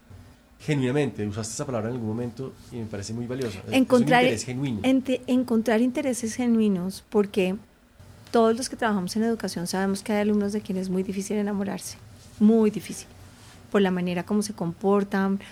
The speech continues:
Speaker 2: por lo que nos detonan, pero si buscas ese interés genuino,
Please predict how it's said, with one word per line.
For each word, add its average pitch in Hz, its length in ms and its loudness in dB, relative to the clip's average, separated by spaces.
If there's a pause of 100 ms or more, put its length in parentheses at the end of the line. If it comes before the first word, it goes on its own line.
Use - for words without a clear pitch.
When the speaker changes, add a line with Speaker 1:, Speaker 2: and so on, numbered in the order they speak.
(120)
Speaker 2:
por 214 160 4
lo 196 120 2
que 196 120 0
nos 180 140 0
detonan, 190 680 2 (520)
pero 247 180 0
si 262 160 0
buscas 277 500 -2
ese 294 180 -4
interés 254 320 -2
genuino, 220 400 2